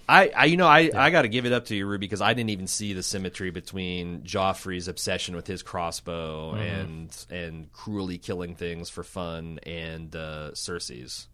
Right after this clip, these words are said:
Speaker 2: Yeah.
Speaker 1: But that's, uh, that's, that's pretty interesting. You know, I never, I never considered Cersei a monster on the scale of Joffrey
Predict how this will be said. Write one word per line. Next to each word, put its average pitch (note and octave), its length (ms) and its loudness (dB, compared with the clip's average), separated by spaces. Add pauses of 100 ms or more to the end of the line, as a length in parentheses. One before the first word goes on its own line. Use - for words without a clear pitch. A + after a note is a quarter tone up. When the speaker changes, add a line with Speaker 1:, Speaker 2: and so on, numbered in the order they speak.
(300)
Speaker 2:
Yeah. G#2 180 -2
Speaker 1:
But F2+ 160 -8
that's, - 500 -6
uh, D#2 400 -6 (840)
that's, E2 360 -6
that's E2 180 -8
pretty F#2+ 180 -8
interesting. C#2 480 -12 (560)
You C3+ 100 -2
know, F#3+ 80 6
I A3+ 60 4
never, C4 240 2 (180)
I D#3 80 4
never B3 160 -2
considered C#3 380 -2
Cersei A#2 500 -2
a F#2+ 80 -4
monster G2+ 600 -2
on F2+ 60 -4
the E2+ 60 -8
scale F#2+ 300 -4
of E2 60 -6
Joffrey E2 640 -6